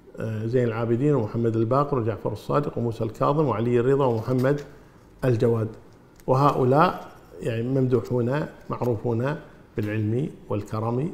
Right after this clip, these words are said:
والإمامة وغير ذلك، سنتكلم عنهم تفصيلاً. ثم القسم الثالث، آه، وهما، آه، علي الهادي اللي هو الإمام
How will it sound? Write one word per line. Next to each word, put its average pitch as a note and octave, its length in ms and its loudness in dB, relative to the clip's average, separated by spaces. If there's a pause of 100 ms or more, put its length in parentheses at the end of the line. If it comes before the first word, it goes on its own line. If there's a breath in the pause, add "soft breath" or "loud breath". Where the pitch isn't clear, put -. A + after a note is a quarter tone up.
(140)
والإمامة G#2+ 1500 -4 (520 loud breath)
وغير C3 320 6
ذلك، C#3+ 240 2
سنتكلم B2+ 520 0
عنهم A#2 240 0
تفصيلاً. G2+ 500 -4 (580 loud breath)
ثم E3+ 260 6
القسم D#3+ 840 4 (220)
الثالث، C3+ 680 0 (720)
آه، A#2+ 240 -2
وهما، C3+ 600 2 (160)
آه، A2+ 300 -2
علي C3 260 2
الهادي C3+ 540 0 (800)
اللي A#2 120 -4
هو A#2 60 0
الإمام A#2+ 380 -2